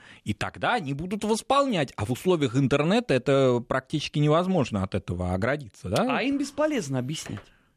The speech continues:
Speaker 1: И тогда
Speaker 2: Понимаешь,
Speaker 1: мы
Speaker 2: я
Speaker 1: будем
Speaker 2: пробовал
Speaker 1: удивляться
Speaker 2: много
Speaker 1: тому,
Speaker 2: раз.
Speaker 1: что С Ш А там что-то опубликовало, это сенсация века. А на самом деле эта информация была доступна всегда, да, уже на протяжении многих лет.
Speaker 2: Ну, а понимаешь, это,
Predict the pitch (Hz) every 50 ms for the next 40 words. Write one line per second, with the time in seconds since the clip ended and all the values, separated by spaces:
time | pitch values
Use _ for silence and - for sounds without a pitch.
0 | _ _ _ _ _ _ _ - 139 139 - 175 196 277 302 320 311 254 - 240
1 | 247 214 247 247 - - 208 - - - 156 160 180 175 143 135 123 127 123 123
2 | 156 160 190 226 208 - - 165 135 - 165 143 - - 180 196 220 220 - 156
3 | 139 - - - 185 180 - 151 135 143 160 139 139 135 135 - 143 131 135 147
4 | 170 196 202 160 127 131 139 - 131 - - 131 123 120 - 143 139 135 - 143
5 | 131 123 107 98 95 92 - - 107 - _ _ - 117 110 113 117 - - 135
6 | 127 120 117 127 120 117 113 - 127 113 113 - 127 120 131 156 180 - - 120
7 | 101 104 107 113 113 107 117 107 - - - 147 - - 123 107 - - - 131
8 | 120 104 104 90 90 92 90 - 147 165 135 110 104 101 98 - - 98 - 107
9 | 101 107 117 113 110 110 107 104 107 107 101 101 107 101 - - 98 98 - _
10 | _ _ - 113 110 110 117 123 127 127 123 120 - - 127 139 175 208 214 -
11 | - - - 151 147 147 - 151 139